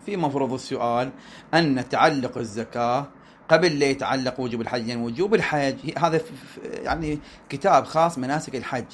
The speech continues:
فيه تفاصيل كثيرة. آه، الحج يجب بشروط م-، متعددة،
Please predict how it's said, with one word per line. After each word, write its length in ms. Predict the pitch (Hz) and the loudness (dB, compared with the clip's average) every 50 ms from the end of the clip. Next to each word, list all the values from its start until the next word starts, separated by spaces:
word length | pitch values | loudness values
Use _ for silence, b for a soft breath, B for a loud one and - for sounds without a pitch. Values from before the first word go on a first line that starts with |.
| - - - _ _ _ _ - | -20 -20 -20 _ _ _ _ -6
فيه 140 | 156 139 139 | -6 -6 -4
تفاصيل 380 | 139 127 131 123 113 - 165 | -4 -2 -2 -2 -2 -4 -8
كثيرة. 400 | 160 - 120 113 113 107 92 90 - B B B B B B B - | -6 -8 -8 -8 -6 -8 -8 -10 -14 B B B B B B B -4
آه، 440 | - 143 139 139 139 139 - 160 165 | 0 2 2 4 2 2 4 4 2
الحج 400 | 156 - - 156 143 135 113 - - - | 4 2 2 2 0 0 -2 -8 -10 -6
يجب 440 | 131 135 160 156 165 185 165 120 | -2 0 0 2 0 -2 -2 -2
بشروط 540 | 110 120 117 - 120 117 135 165 185 180 - | -6 -8 -6 -6 -6 -4 -4 -4 -4 -4 -4
م-، 760 | 143 120 92 - 117 117 117 113 113 110 104 107 107 113 117 | -6 -6 -6 -6 -4 -2 -2 0 -2 -2 -4 -8 -8 -6 -6
متعددة، 840 | 120 120 - 117 - 113 - 139 120 110 127 117 95 104 101 95 92 | -8 -6 -6 -4 0 0 0 0 0 -6 -8 -8 -8 -8 -8 -8 -10